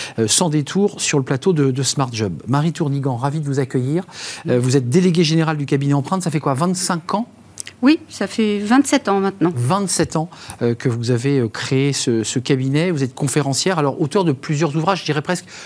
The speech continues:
Speaker 1: l'une des spécialistes en France de ce sujet, parce que livre un, livre blanc un, livre blanc deux, euh, le b a-ba, parlons-en, euh, pour parler, comme on va le faire aujourd'hui. Et puis, en juin dernier,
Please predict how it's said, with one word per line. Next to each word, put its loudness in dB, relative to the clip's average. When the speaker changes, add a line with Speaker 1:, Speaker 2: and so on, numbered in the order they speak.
Speaker 1:
l'une 6
des 4
spécialistes 0
en 0
France -2
de -2
ce -2
sujet, 0
parce -4
que 2
livre 2
un, 2
livre 0
blanc 2
un, 2
livre 2
blanc 2
deux, 4
euh, 6
le 6
b 6
a-ba, 2
parlons-en, 2
euh, -4
pour -6
parler, 2
comme 2
on 2
va -2
le -4
faire -2
aujourd'hui. 0
Et 2
puis, -2
en 0
juin 0
dernier, 0